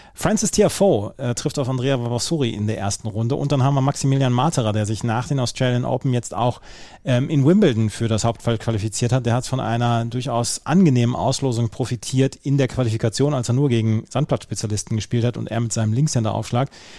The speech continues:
da eine ganze Menge kaputt machen konnte. Ein Duell für Leute, die lustiges Tennis mögen, ist das zwischen Alexander Bublik und Marton Fucsovics. Und dann haben wir noch Pablo Carreño Busta gegen Dusan Lajovic.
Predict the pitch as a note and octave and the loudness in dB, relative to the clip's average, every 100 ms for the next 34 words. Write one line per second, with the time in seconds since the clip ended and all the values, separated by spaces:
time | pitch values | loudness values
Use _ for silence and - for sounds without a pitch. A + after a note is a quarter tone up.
0 | - B2 A#2 B2+ C3 B2 A#2+ A#2+ - - | -6 0 0 0 2 2 2 2 -2 -6
1 | A#2 F3+ - A2 G#2+ A#2+ B2+ E3+ - - | 0 0 0 0 2 0 2 0 0 -18
2 | - - - D3+ A#3 A#3+ F3 - E3+ G3 | -20 -16 -4 0 4 4 4 2 4 2
3 | - - F3 F3 F3 - D#3+ D3 F3 - | 0 2 4 6 4 0 -2 0 2 4
4 | D#3+ C#3+ C3+ C#3+ C#3+ C#3+ - - C#3 F3 | 4 4 2 4 4 2 -2 -2 0 2
5 | D#3 C#3+ D#3 C3+ A2 A2 A#2+ B2 C3 C3 | 2 2 2 2 2 2 0 -2 -2 -2
6 | - A#2 B2+ A#2 C#3 B2 A2+ D3+ B2+ B2 | -2 -4 -2 0 2 0 0 0 0 2
7 | A#2+ C3 B2 - F3+ - A2+ C#3+ - - | 0 2 0 0 -2 0 2 2 0 -12
8 | - - A#2+ C3 D#3 C#3 - D3 C#3 C3+ | -18 -2 2 4 4 2 2 2 2 2
9 | C3 C#3+ B2 D#3 D#3 B2 B2+ C3 C#3 C3+ | 2 2 2 0 2 2 2 2 2 2
10 | C3 C3 C#3+ A2 G2+ - | 2 2 2 2 0 -4